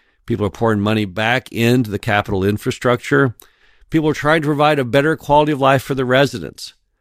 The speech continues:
They're trying to give them all kinds of new amenities and different features, trying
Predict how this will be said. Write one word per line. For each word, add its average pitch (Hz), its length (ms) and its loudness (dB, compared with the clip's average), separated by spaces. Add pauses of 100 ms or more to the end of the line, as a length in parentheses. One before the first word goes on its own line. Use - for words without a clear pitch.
(280)
They're 110 60 -12
trying 113 260 -2
to 101 60 -2
give 104 220 2
them 104 160 -2
all 131 260 2
kinds 139 340 0
of 113 80 0
new 104 180 0
amenities 127 720 0
and 98 80 0
different 98 360 0
features, 113 720 0 (600)
trying 113 680 0